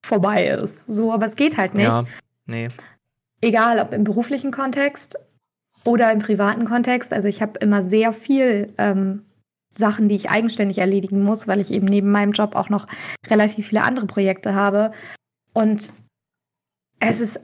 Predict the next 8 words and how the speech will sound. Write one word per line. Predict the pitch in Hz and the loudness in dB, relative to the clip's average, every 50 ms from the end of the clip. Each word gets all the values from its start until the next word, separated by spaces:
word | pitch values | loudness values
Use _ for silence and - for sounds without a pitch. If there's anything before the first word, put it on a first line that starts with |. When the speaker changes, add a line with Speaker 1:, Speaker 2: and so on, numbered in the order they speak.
| - - | -6 -4
Speaker 1:
anstrengend. | 233 226 254 240 - - - 214 208 190 190 190 - - - _ - _ _ _ _ _ _ _ _ _ - | -2 -2 -2 -4 -6 -6 -4 -2 -2 -2 -2 -4 -8 -10 -16 _ -20 _ _ _ _ _ _ _ _ _ -4
Ich | - 254 | 0 2
Speaker 2:
Ja. | - 277 | 4 4
Speaker 1:
empfinde | - 233 233 - 262 254 262 254 254 | 4 4 2 0 -2 0 0 0 0
es | - 208 - - | -2 -2 -2 -2
wirklich | 240 254 254 - 226 208 - - | -2 -2 0 -2 -4 -4 -2 -2
als | - - - | -2 -2 -2
anstrengend. | - - 220 247 240 - - - - - - - 214 196 156 113 - - - | -2 0 0 0 0 -2 -4 -6 -6 -4 -2 -2 0 -2 -2 -4 -6 -10 -12